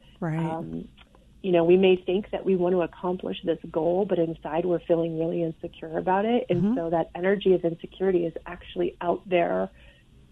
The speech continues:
Speaker 2: leading the way, not making that goal super easy to accomplish.
Speaker 1: Mm-hmm. And then people around you can read that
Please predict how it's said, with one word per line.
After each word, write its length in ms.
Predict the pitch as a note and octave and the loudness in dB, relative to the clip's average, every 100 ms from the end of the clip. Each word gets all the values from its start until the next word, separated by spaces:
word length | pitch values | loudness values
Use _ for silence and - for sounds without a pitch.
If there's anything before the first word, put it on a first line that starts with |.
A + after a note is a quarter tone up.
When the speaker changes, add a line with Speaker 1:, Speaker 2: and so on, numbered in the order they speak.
| - - - - - - - - | -20 -20 -20 -20 -20 -20 -20 -4
Speaker 2:
leading 500 | F#3+ A3 A#3 G#3+ G3+ | 4 6 6 4 4
the 80 | |
way, 640 | F#3 F#3 G#3 D#3+ F3 A3 - - - - | 4 4 0 -2 -2 -4 -8 -20 -14 -2
not 340 | F#3 A3+ - | 2 2 2
making 380 | G3+ F#3+ F#3+ F#3 | 0 0 0 0
that 200 | F3 - | 0 0
goal 260 | F3 F3 E3+ | 2 2 0
super 240 | F#3 F3 F3 | -6 -4 -2
easy 300 | F3 F3 E3+ - | -2 -2 -4 -4
to 80 | |
accomplish. 580 | E3 - A#3 B3 - C3 B2 | -8 -8 -8 -8 -10 -10 -8
Speaker 1:
Mm-hmm. 400 | C#3+ C#3+ - - | -8 -8 -8 0
And 120 | F#3+ | 4
then 120 | G3 F#3 | 4 4
people 380 | - F#3+ D#3+ | 2 0 2
around 300 | D#3 D#3+ F#3 E3 | 2 4 4 4
you 100 | D3+ | 0
can 240 | D#3+ D3+ | 0 2
read 220 | F#3 F#3+ | 4 4
that 280 | D#3+ D3 D3+ | 2 0 -2